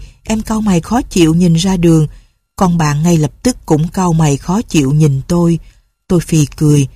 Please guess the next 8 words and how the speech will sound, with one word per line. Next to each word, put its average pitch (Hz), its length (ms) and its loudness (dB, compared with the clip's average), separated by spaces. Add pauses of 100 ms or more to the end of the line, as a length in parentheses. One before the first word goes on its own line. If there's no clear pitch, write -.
(360)
chui 226 140 2
vào 185 180 -2
quầy 165 340 0
tìm 151 300 0
cái 208 140 -4
điều 165 300 2
em 170 240 2
muốn. 196 300 0